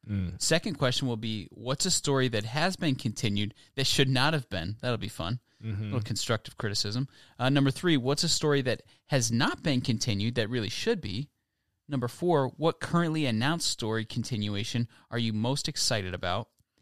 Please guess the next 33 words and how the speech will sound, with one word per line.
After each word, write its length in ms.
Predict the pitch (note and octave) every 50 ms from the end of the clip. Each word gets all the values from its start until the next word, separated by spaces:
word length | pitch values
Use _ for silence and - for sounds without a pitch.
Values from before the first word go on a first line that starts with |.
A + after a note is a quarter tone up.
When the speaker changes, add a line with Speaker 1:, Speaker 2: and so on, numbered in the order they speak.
| _ _ _ _ _
Speaker 2:
And 400 | A#2+ B2 A#2+ A#2+ A#2+ A#2 A2+ A2
we'll 160 | A#2 B2+ B2+
wrap 300 | A#2+ B2+ B2 A#2+ A#2+ -
up 180 | C3 A2+ - -
with 100 | A2 G#2+
this 160 | - A2+ -
question. 380 | - - F2+ - - G2+ G2 G2+
Why 200 | G2+ A#2 B2 C3
do 180 | C3+ C#3+ C3
we 140 | B2+ B2 A#2+
refuse 400 | A2+ A2+ A2 - - A#2 A2 G#2+
to 100 | - G#2
let 180 | G#2 G#2 G#2 -
certain 300 | - - B2 F#2 - A2
stories 420 | G#2+ - - F#2+ F#2+ F#2 F#2+ A2+
go? 300 | - - C2 - - - - _ _ _ _ _ _ _ _ _
That's 340 | - A#2+ B2 B2 - - -
when 200 | B2 A#2 A#2 A2
we'll, 360 | A2+ G#2+ G#2 G2+ F#2+ G#2+ - _ _ _ _ _ _ _
uh, 480 | - A2+ G#2+ G#2 G#2 G2+ G2 F#2+ F2+ D#2+ -
try 140 | - - E3
to 80 | D3 C3
draw 160 | C#3 C3+ B2
some 180 | - - A#2
biblical 320 | G2+ A#2+ A#2+ C3 B2+ - A#2+
parallels 540 | - - B2 A2+ A2+ A#2 A2+ A2 A2 - -
here 200 | A#2 G#2+ A2 G#2
and 180 | - F2 G#2 G#2+
justify, 720 | - - G#2+ G#2 - - A2 - - G#2+ G#2 G2+ G2 F#2+ - _ - _ _ _ _ _
uh, 160 | - A2 G2
having 360 | G2 G#2+ A2+ A2 G2+ G2+ G2
this 140 | G2 G2 -
discussion, 640 | - - G2 - - F#2 - - - - D#2+ - -